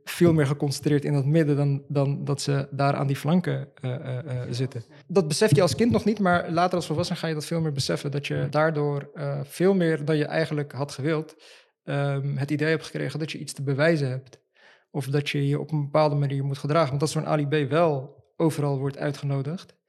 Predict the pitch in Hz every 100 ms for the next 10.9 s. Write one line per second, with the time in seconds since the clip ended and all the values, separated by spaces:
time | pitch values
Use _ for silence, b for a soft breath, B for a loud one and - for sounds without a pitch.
0 | b b b 196 220 - 139 147 147 135
1 | 131 147 127 120 139 143 139 139 - 143
2 | 160 165 - 180 180 - 175 - 139 -
3 | 131 127 123 123 127 156 170 160 - 170
4 | 214 214 - - 139 143 131 123 151 143
5 | 135 139 127 143 143 165 160 - - 202
6 | 143 127 127 - 143 180 190 180 208 -
7 | 202 175 160 143 175 175 226 233 160 139
8 | 160 139 170 175 - 151 156 156 147 151
9 | 147 139 143 143 - 156 147 135 175 156
10 | 135 127 120 127 120 - - 123